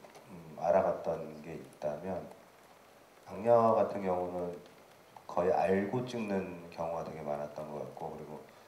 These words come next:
어, 모든 장면들을 다 선, 처음에 다 프리비주얼부터 시작해서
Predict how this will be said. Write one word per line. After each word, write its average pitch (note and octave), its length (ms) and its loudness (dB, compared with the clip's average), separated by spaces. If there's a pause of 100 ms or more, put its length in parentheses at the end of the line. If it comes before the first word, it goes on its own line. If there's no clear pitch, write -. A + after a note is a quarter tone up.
(640)
어, D2+ 400 -4
모든 F#2+ 500 -4
장면들을 F2 1160 -6
다 D#2+ 640 -8 (300)
선, A2 840 -4 (560)
처음에 A#2+ 520 2
다 E2+ 280 -2 (1040)
프리비주얼부터 A2+ 720 -2
시작해서 F#2 600 -4